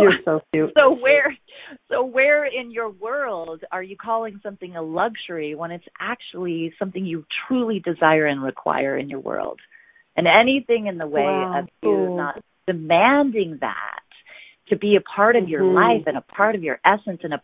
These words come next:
Speaker 2: part of an alignment of who you are, can we uncreate, destroy all that?
Speaker 1: Yes.
Speaker 2: Right, wrong, good, bad, pod, poc, all nine shorts, boys and beyond.
Speaker 1: And can you
Speaker 2: So we
Speaker 1: please
Speaker 2: have a
Speaker 1: run that
Speaker 2: question.
Speaker 1: again?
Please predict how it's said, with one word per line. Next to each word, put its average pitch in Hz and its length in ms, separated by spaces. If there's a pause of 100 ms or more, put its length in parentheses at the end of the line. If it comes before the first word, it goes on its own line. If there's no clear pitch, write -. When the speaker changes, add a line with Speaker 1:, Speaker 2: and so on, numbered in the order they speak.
(120)
Speaker 2:
part 226 160
of 185 80
an 170 80
alignment 170 720
of - 80 (200)
who 269 160
you 185 300 (140)
are, 190 600 (400)
can 202 100
we 185 160
uncreate, 165 400
destroy 247 400
all 165 120
that? - 300 (960)
Speaker 1:
Yes. 185 840 (1300)
Speaker 2:
Right, 156 280
wrong, 143 260
good, 143 160
bad, - 280
pod, - 260
poc, - 180
all 71 120
nine - 260
shorts, - 260
boys 131 180
and - 120
beyond. - 540 (500)
Speaker 1:
And 262 140
can 285 180
you 277 100
Speaker 2:
So 262 140
we 247 60
Speaker 1:
please 330 80
Speaker 2:
have 311 100
a 311 40
Speaker 1:
run 302 120
that 285 280
Speaker 2:
question. 208 300
Speaker 1:
again? - 20